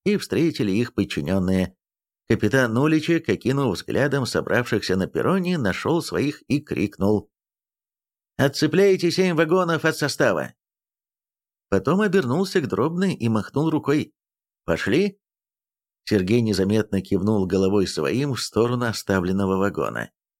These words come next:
Они тут же заняли охрану, трое зашли внутрь, двое остались снаружи.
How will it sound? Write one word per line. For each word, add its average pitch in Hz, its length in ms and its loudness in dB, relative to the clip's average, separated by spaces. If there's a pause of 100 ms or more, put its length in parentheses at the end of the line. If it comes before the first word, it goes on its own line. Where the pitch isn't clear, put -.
(120)
Они 190 300 0
тут 165 320 0
же 98 100 -2
заняли 98 380 0
охрану, 175 580 -2
трое 131 360 0
зашли 85 300 -2
внутрь, 151 400 -2
двое 143 360 -2
остались 120 400 -4
снаружи. 76 580 -4